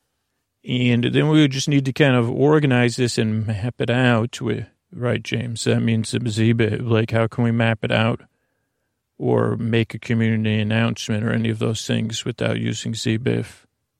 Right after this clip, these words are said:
Well, I mean, I, I guess we could, I mean, do, do we use it in this, uh, situation? I mean, we could do, I think we could find an infrastructure.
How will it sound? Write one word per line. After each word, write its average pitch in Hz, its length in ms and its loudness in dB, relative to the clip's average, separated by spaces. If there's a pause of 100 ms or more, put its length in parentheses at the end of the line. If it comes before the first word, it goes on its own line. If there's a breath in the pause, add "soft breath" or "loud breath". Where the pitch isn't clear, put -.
(1400)
Well, 151 380 2
I - 20 -2
mean, 127 240 2
I, - 280 0
I - 20 2
guess 123 300 0
we 131 100 -2
could, - 260 -6
I 127 60 -4
mean, 127 340 -2
do, 123 160 -2
do 123 220 0
we 120 80 0
use 123 320 0
it 175 80 0
in 165 140 -2
this, 170 280 -4
uh, 180 60 -4
situation? 180 1000 -2 (1000)
I - 40 -4
mean, 117 500 -2
we 120 100 -2
could 123 380 -10
do, 127 280 -4
I 117 120 0
think 131 260 -2
we 135 100 0
could 123 140 -2
find 120 300 0
an 117 120 2
infrastructure. 127 680 0